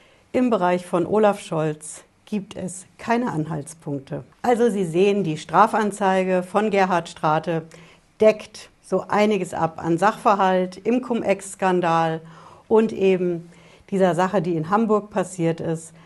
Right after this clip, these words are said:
dass das Finanzamt siebenundvierzig Millionen Euro an Steuern nicht eingefordert hat von der Warburg Bank,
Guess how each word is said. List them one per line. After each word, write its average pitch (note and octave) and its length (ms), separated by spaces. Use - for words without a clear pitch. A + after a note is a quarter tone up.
dass E3 160
das - 180
Finanzamt F3 880
siebenundvierzig F#3+ 840
Millionen E3 460
Euro D3+ 460
an C3+ 240
Steuern F3+ 720
nicht G3+ 460
eingefordert E3 760
hat D#3 220
von F#3+ 220
der F3+ 140
Warburg D#3+ 440
Bank, D3+ 360